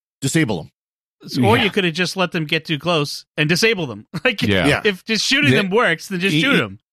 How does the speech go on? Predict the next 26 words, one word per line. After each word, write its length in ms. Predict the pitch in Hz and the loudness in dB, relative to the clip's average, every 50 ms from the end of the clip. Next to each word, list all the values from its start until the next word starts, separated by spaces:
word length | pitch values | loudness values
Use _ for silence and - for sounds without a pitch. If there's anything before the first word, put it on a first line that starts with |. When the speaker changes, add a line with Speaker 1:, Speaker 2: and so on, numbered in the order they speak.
| _ - | _ -2
Speaker 3:
even 420 | 156 165 196 180 180 165 147 123 | 0 2 2 2 2 2 2 0
Janeway 680 | 104 120 127 135 143 156 147 123 110 104 98 95 95 | 2 2 2 2 2 0 0 0 0 0 -2 -4 -4
hangs 340 | 107 107 113 110 113 113 101 | -2 -2 -2 0 0 -2 -2
a 60 | 110 | -2
lantern 580 | 101 101 101 98 101 107 98 90 87 85 80 80 | -2 -2 0 0 0 0 0 -2 -4 -4 -4 -6
on 300 | 80 - 98 92 92 92 | -6 -4 -2 -2 -2 -2
how 200 | 92 98 95 95 | -2 -2 -2 -2
lame 380 | 92 90 95 98 101 104 101 | -2 -2 -2 0 0 0 0
this 220 | 90 90 85 - - | -2 -2 -4 -6 -6
trick 240 | - - 101 92 - | -2 -2 -2 0 -2
is 400 | - 62 60 58 - - - - - | -4 -6 -6 -10 -12 -12 -14 -12 -8
and 240 | - 82 80 - 185 | -6 -2 0 0 0
Speaker 2:
<laughs> 0 | |
Speaker 3:
says 260 | - 90 82 82 85 | 0 0 0 0 -2
it's, 160 | 85 80 - | -4 -4 -2
like, 260 | - 92 87 85 - - | 0 0 0 0 -2 -4
one 140 | 98 92 | -2 0
of 80 | 87 87 | 0 0
the 80 | 90 85 | 0 0
oldest 300 | 87 87 87 92 - - | 0 -2 -2 -4 -6 -4
tricks 240 | - 90 85 - | -4 -4 -2 -2
in 80 | 92 85 | -2 -2
the 80 | 80 80 | -2 0
book. 360 | 87 101 90 82 80 78 - - | 0 0 0 0 0 -4 -6 -4
And 220 | 117 98 101 117 | -2 0 2 2
then 300 | 135 139 135 131 127 - | 2 2 2 0 -2 -4